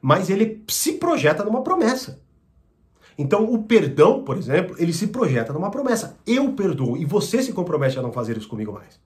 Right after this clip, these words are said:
Tá? Então, são promessas. Recomecei, comecei uma nova. E daí?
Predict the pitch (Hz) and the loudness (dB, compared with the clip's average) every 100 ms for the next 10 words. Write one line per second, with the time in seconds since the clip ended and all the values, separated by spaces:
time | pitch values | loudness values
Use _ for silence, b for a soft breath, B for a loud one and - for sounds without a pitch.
0 | _ _ _ _ _ _ _ _ _ - | _ _ _ _ _ _ _ _ _ -4
1 | 131 160 190 262 - 180 220 269 247 262 | 0 0 0 -2 0 0 0 2 2 0
2 | - - b b b b b - 180 214 | -6 -16 b b b b b -4 0 0
3 | 151 - 117 131 117 - 131 131 147 107 | -2 -4 -2 -2 -2 -4 -4 -4 -4 -6
4 | 120 139 - - 254 269 262 - | -6 -6 -8 -6 -2 0 -2 -6